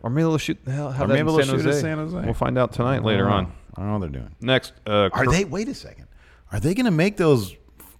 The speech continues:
Speaker 2: TakeOver Fallouts beefier with, like, actual content
Speaker 1: That'd be
Speaker 2: now?
Speaker 1: great.
Speaker 2: That'd be awesome. Like, you gotta figure, man, 'cause this is the first time they've, I,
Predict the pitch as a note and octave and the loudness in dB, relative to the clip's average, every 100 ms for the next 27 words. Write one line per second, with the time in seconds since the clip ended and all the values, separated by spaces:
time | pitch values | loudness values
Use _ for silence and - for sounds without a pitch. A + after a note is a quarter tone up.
0 | _ - C3+ C3+ E3 C#3 - B2+ D3 F#3 | _ -10 -8 -2 0 0 2 4 4 0
1 | - F#2 A2+ C3 F#3+ F#3+ C#3+ - F#2 C2+ | -4 -2 0 0 -2 0 0 0 -2 -2
2 | F#2 - C3 - G2+ A2 E3 F#3+ D#3+ A3 | -4 -2 -2 -2 -4 -4 -4 -4 -2 -2
3 | G#3+ C3+ D#3+ - - - - D3 G2+ D#3 | 0 0 0 -4 -8 -14 -8 -6 -6 -8
4 | - E2 - - C4+ C#4 D4+ F4+ F4 E3+ | -8 -12 -16 -6 -4 -2 -2 -2 -2 -2
5 | - B3 E3 C#3+ A#2 A2+ A2 G#2+ G2 - | -4 -2 0 0 0 -2 -2 -4 -10 -20
6 | - _ _ - - - - - - - | -20 _ _ -14 -10 -8 -10 -18 -10 0
7 | G#3 D4 - F#4 F#4 - B3+ - B3+ C4 | 0 2 -2 -2 -2 0 -2 -2 -2 4
8 | G3 C#3+ - | 4 2 -6